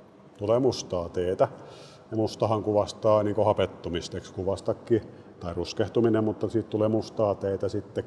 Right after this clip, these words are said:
käytännössä, niin tää prosessihan on sen kaltainen, vähän niinkö mitä tahansa niinkö ihminen voi tehdä, missä tahansa luonnonkasvista itekin niinkö vihreätä ja mustaa teetä, niin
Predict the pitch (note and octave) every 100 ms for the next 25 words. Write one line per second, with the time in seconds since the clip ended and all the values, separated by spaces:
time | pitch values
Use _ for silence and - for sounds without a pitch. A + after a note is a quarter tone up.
0 | - G#2+ G2+ G2 F#2+ F2+ - G2 F#2+ F2+
1 | - - - - - - - - - A2+
2 | A2+ C3 C3 - A#2 A#2 A2+ A#2+ A#2 A2
3 | G#2+ G2 G#2 G2+ G#2 A#2+ C3+ C3+ B2+ A#2+
4 | C3+ A#2+ A2 G2+ G2 F#2+ G2+ G2+ F#2+ F2+
5 | F#2 F#2+ F#2 G2 F#2+ G#2 G2 A2+ C3 A2+
6 | G#2 G2+ - - - - A2 G2+ G2+ G2
7 | F#2+ - F#2+ G2+ G#2 G2 - - F#2 F#2
8 | F2+ F#2 F#2+ F2+ F2+ F#2 F2+ F#2 - -
9 | F#2+ F2 F#2+ F#2 F2+ F#2 F#2